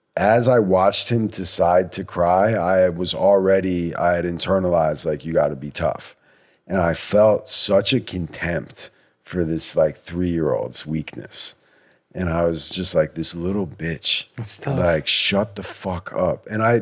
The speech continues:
Speaker 1: I think part of it was I thought we were gonna get in trouble for, like, hurting my friend's little brother when we didn't do anything. But, like, I didn't like that. Like, I remember being, like, six or seven, but after that happened, being like,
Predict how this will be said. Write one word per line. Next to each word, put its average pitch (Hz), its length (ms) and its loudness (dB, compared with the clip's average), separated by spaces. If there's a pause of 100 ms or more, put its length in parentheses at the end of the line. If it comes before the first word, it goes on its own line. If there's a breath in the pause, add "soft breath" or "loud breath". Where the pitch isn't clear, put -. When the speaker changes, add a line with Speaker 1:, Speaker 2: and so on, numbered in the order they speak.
(140)
Speaker 1:
I 110 80 4
think 127 200 2
part 139 220 6
of 135 60 2
it 110 80 2
was 101 160 -2
I 92 120 2
thought 101 200 4
we 92 100 0
were 82 80 0
gonna 80 160 -4
get 76 140 -6
in 67 60 -10
trouble 76 560 0 (400 soft breath)
for, - 100 -4
like, 80 180 2
hurting 87 340 0
my 73 120 -2
friend's 80 300 -4
little 71 160 -6
brother 87 300 4
when 76 180 -4
we 82 100 0
didn't 76 200 -4
do 87 160 -2
anything. 69 500 -8 (640 soft breath)
But, 92 240 2
like, 85 440 0 (540)
I 92 120 0
didn't 107 600 0
like 92 500 2
that. 90 220 -2
Like, 104 240 -2
I 95 140 0
remember 104 520 2
being, 95 440 -2
like, 80 240 2
six - 340 -4
or 78 60 -8
seven, 87 460 0
but 76 240 -4 (120)
after 90 380 2
that 113 180 6
happened, 110 360 0
being 95 200 -2
like, 78 180 -2